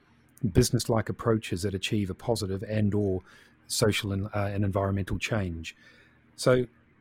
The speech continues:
that's a great definition, but in my view, if we want businesses to embrace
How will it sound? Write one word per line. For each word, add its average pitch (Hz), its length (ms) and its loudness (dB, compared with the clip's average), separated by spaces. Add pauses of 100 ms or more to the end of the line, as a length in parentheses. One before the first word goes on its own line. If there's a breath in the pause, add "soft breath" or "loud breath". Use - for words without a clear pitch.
(580)
that's - 180 2
a 123 40 -6
great 151 220 6
definition, 120 580 0
but 101 100 -2
in 107 80 2
my 117 200 4
view, 113 240 0
if 107 120 -4
we 104 120 0
want 123 200 2
businesses 110 500 -2
to - 140 -4
embrace 107 600 2